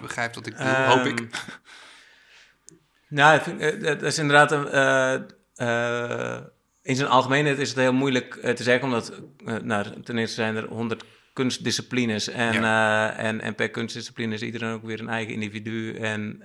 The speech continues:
Speaker 2: en, ehm, ja, de, de, de, zou je eigenlijk op maat bijna iedereen een aparte tip moeten geven. Maar wat ik wel eens heb gedaan, ehm,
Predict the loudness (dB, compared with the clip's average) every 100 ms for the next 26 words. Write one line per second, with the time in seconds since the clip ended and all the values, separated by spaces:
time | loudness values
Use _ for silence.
0 | -10 -8 -6 -8 -8 -6 -6 -8 -12 -14
1 | -20 _ _ _ -16 -6 2 6 6 4
2 | -4 -8 -10 -8 -6 0 4 4 2 0
3 | 0 0 -6 -14 -12 -10 -6 2 6 8
4 | 8 4 -10 -8 2 2 2 -2 -2 -2
5 | -4 -6 -10 -8 -6 -4 -4 -4 -8 _
6 | -10 -6 -4 -4 -2 -2 -4 -10 -18 -20
7 | -20 -20 -2 2 2 2 0 -2 -2 -2
8 | -4 -4 -6 -6 -6 -4 -2 -2 -4 -4
9 | -4 -4 -4 -6 -8